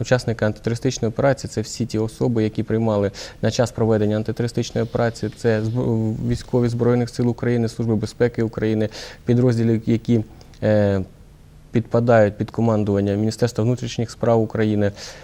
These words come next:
Е, до стату-, до статусу учасника бойових дій відносяться всі інші особи, які,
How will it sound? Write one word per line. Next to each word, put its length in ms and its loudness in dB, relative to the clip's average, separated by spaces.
Е, 320 2
до 100 2
стату-, 640 2
до 100 2
статусу 400 0
учасника 520 0
бойових 360 2
дій 220 2
відносяться 520 -2
всі 200 -4
інші 240 -2
особи, 380 2
які, 340 2